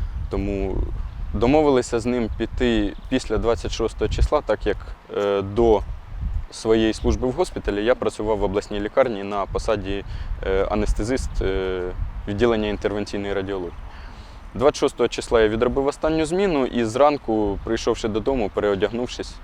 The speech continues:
е, відразу ми стелефонувались і попрямували до воєнкомату. Планували йти не в медицину, тобто ми навіть не знали, що таке можливо, потрапити на медицину, тому що, ну, чіткого якогось розподілу в воєнкоматі не було.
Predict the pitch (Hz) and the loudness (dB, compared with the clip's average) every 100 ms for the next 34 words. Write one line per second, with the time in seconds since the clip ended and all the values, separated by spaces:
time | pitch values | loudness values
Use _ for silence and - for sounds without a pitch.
0 | - - - - - 95 98 98 113 123 | -20 -20 -20 -20 -10 -2 0 2 4 4
1 | 113 104 104 - 123 - 143 151 190 156 | 4 2 -6 -4 -4 -4 -4 2 2 2
2 | - - - 120 123 - 110 110 127 117 | -4 -10 -8 -6 -6 -2 -2 2 2 4
3 | 101 107 107 - 98 85 - - - - | 0 0 0 -2 -8 -8 -10 -10 -10 -10
4 | - - - - - 120 135 160 175 170 | -10 -10 -8 -10 -4 2 2 4 6 6
5 | 147 135 - 139 120 107 101 127 127 117 | 4 2 2 4 4 2 2 2 2 2
6 | 113 110 - 107 107 131 - 127 - 113 | 0 -2 -2 -4 -4 -8 -4 -4 -2 -2
7 | 113 123 117 120 110 113 110 113 113 101 | 0 0 0 0 0 -4 -4 -4 -2 -2
8 | - - 110 98 - - 107 104 92 92 | -4 -2 0 2 0 -2 -2 -2 -4 -6
9 | 110 - - - - - - 110 110 - | -6 -10 -18 -20 -20 -2 0 4 2 0
10 | 117 107 110 107 107 110 175 123 113 110 | -6 -4 -2 -2 -2 -2 0 0 0 -2
11 | - 107 - - - 120 - 117 - 147 | 0 0 0 -12 -4 -4 -2 2 8 8
12 | 135 - 123 - 117 - 165 135 120 107 | 8 4 -2 -2 -8 0 2 2 2 0
13 | 107 - 117 110 110 101 101 | -2 -2 -4 -4 -6 -6 -6